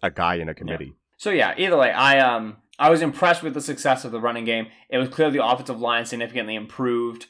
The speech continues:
Speaker 2: their play in the second half.
Speaker 1: Mm-hmm.
Speaker 2: Uh, speaking of lines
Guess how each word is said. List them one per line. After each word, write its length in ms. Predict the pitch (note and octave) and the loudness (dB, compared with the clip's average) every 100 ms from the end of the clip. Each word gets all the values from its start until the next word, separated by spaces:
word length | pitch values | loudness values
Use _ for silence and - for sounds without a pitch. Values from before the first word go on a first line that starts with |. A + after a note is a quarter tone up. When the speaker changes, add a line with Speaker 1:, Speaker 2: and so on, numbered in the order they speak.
| _ _ | _ _
Speaker 2:
their 280 | A#2 B2 A#2+ | 0 0 0
play 400 | - B2 A#2 A#2 | -2 0 0 0
in 120 | A2 | -6
the 80 | G#2+ | -10
second 400 | - C3 - - | -4 -4 -4 -10
half. 320 | - C3 C3 - | 0 2 2 -2
Speaker 1:
Mm-hmm. 220 | F#2 F#2 E2 - | -12 -12 -14 -2
Speaker 2:
Uh, 220 | A#2 A2+ | -2 -2
speaking 500 | - - D#3+ E3 D#3 | -10 -6 -6 -4 -4
of 160 | C3 A#2 | -4 -4
lines 560 | B2 B2+ B2+ C3 C3 | -2 -2 -2 -6 -12